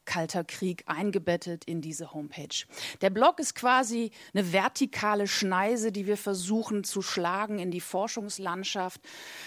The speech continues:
ähm, mit kleinen Artikeln, mit eigenen Beiträgen, aber auch mit Projektvorstellungen,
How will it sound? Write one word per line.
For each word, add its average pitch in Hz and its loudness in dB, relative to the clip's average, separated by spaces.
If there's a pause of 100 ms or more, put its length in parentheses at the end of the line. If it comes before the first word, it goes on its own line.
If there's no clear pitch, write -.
(200)
ähm, 185 0
mit 196 -2
kleinen 208 4
Artikeln, 208 2
mit 190 0
eigenen 208 2
Beiträgen, 196 2
aber 185 4
auch 196 2
mit 214 -2
Projektvorstellungen, 196 2